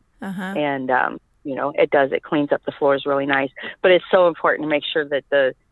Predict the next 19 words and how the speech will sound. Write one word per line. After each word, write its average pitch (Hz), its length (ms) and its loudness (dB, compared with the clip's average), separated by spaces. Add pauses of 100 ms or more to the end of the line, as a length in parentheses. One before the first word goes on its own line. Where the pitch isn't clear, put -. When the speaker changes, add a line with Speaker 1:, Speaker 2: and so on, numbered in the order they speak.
(320)
Speaker 2:
the 156 60 2
dirt, 147 360 2 (260)
it's 208 220 0
easier 262 420 4
when 185 140 2
there's 170 200 -2
no 170 140 2
one 175 160 4
else 143 200 2 (100)
there. 104 280 4
You 143 140 0
know, 139 160 -2
see, 156 80 -2
when 156 140 0
Speaker 1:
Right. 165 100 0
Speaker 2:
you 196 120 0
have 170 340 2 (160)
a - 40 -10
house 175 200 -2